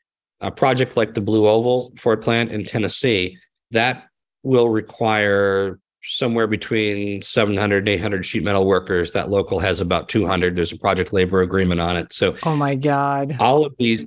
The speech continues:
Speaker 1: types of projects are industry altering. They're actually a chance for the entire industry to grow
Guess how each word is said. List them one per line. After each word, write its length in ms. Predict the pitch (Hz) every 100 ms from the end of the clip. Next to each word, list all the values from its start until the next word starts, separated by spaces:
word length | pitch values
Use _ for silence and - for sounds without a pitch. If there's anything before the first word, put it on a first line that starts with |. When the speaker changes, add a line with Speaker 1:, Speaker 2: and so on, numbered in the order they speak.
| -
Speaker 1:
types 320 | 120 123 -
of 120 | 120
projects 640 | - 117 104 104 90 - -
are 440 | 98 95 92 90 -
industry 480 | 110 110 107 101 92
altering. 460 | 113 113 78 78
They're 120 | 92
actually 340 | 104 107 - 101
a 40 |
chance 360 | 90 110 98 -
for 100 | 98
the 80 | 92
entire 540 | 85 - 143 139 110
industry 380 | 107 101 - 95
to 60 |
grow 500 | 85 120 120 92 80